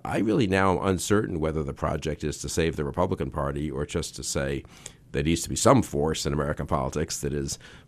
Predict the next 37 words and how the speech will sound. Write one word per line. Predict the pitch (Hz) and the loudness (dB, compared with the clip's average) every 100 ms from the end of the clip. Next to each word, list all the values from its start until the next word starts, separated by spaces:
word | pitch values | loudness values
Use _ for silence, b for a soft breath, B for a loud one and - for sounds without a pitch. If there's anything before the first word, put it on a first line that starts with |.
| - | -8
old-fashioned, | - 76 - 76 73 - 64 69 65 | -4 -4 -2 -2 -2 -2 -4 -4 -4
you | |
know, | 67 69 | -4 -2
Reaganite | 71 69 67 73 | -2 -2 -2 -2
internationalist | - - 71 71 - 64 71 - - | -4 -6 -4 -4 -6 -6 -4 -6 -6
and | 64 73 | -8 -8
pro-trade | - 73 73 76 64 69 73 - | -4 -2 -2 -4 -4 -2 -2 -2
and | 67 | -4
pro-liberal | - 62 69 69 64 67 71 | -6 -6 -4 -6 -6 -6 -6
democracy | - 55 78 80 - 71 | -6 -4 -6 -6 -6 -4
and | 76 | -4
so | - | -6
forth. | - 80 85 B B B | -4 -4 -4 B B B
And, | - 78 80 78 | -4 0 0 2
uh, | 80 80 80 - - | 2 2 -2 -6 -6
maybe | 78 82 82 | 0 2 2
that | 78 | 0
force | - 76 80 - | -2 -2 -2 -2
is | 73 | -4
gonna | - 76 | -2 2
be | 80 | 2
a | |
new | 80 107 | 4 4
force | 123 69 52 - - B B B | 4 -2 -6 -10 -12 B B B
in | 73 | -2
American | 73 67 69 69 | 0 -2 -4 -4
politics. | 69 62 - - | -4 -4 -8 -4
Now, | 73 | -2
God | 71 - 76 73 | -2 -2 -2 0
knows | 73 73 | 0 -2
the | 73 60 - - | -2 -6 -8 -10
efforts | 85 80 | -8 -6
to | 76 | -6
start | - 78 | -2 -2
third | - 69 | -2 -4
parties | - 80 76 76 | -2 0 -2 -4
and, | 76 | -6